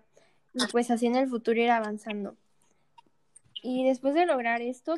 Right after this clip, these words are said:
poder tener mi propia casa y familia, como quisiera en un futuro, para tener una vida que para mí sea feliz y me apasione. Y pues las acciones que voy a realizar y que creo importantes para poder cumplirlo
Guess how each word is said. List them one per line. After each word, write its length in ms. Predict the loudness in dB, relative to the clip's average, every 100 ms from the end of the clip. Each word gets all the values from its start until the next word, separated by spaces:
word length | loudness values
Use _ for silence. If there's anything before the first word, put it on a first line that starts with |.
| -2
poder 280 | 0 0 -2
tener 300 | -6 -6 -6
mi 140 | -8
propia 460 | -4 -4 -4 -6 -4
casa 280 | -4 -6 -6
y 60 |
familia, 560 | -10 -10 -10 -8 -6 -8 -8 _ _ _ _
como 240 | -10 -8
quisiera 520 | -6 0 2 4 4
en 120 | 2 0
un 80 |
futuro, 480 | -2 -6 0 2 2
para 260 | 2 0 0
tener 340 | -4 -4 -4
una 200 | -6 -6
vida 220 | -4 -6
que 140 | -6 -8
para 240 | -6 -6
mí 280 | -6 -10 -10 -14 _ -20 _ -20 -20 _
sea 160 | -2 -2
feliz 480 | -2 -4 -2 -4 -6
y 220 | -6 -4 -2
me 100 | -4
apasione. 460 | -4 -8 -8 -14 -14 _ -2 -2 -8 -10 _ -8 -8 -10 _ -20 _ _ _ _ _ _ _
Y 120 | -4 0
pues 160 | 4
las 180 | 4 4
acciones 560 | -2 -2 -4 -2 -4 -4
que 400 | -4 -2 -4 -8
voy 240 | -4 4
a 100 | 4
realizar 720 | 6 2 -2 -6 -8 -6 -4
y 80 | -4
que 100 | -8
creo 180 | -6 -6
importantes 600 | -4 -4 -6 -8 -10 -10
para 260 | -4 -4 -4
poder 340 | -4 -4 -2
cumplirlo 680 | -6 -6 -4 -6 -4 -6 -8